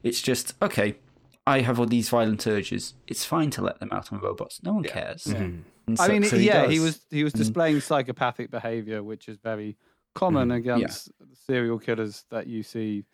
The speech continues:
Speaker 1: And, and, and it's because society othered the robots that they became his targets.
Speaker 4: Yeah, but
Speaker 1: It's, it's, he had these urges and society made it okay for him to attack them.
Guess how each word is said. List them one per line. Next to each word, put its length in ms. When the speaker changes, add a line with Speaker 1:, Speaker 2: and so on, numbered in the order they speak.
Speaker 1:
And, 220
and, 260
and 180
it's 300
because 840
society 640
othered 380
the 100
robots 560
that 200
they 120
became 340
his 140
targets. 720
Speaker 4:
Yeah, 100
but 200
Speaker 1:
It's, 200
it's, 220
he 180
had 260
these 220
urges 320
and 120
society 540
made 220
it 120
okay 360
for 180
him 120
to 120
attack 360
them. 280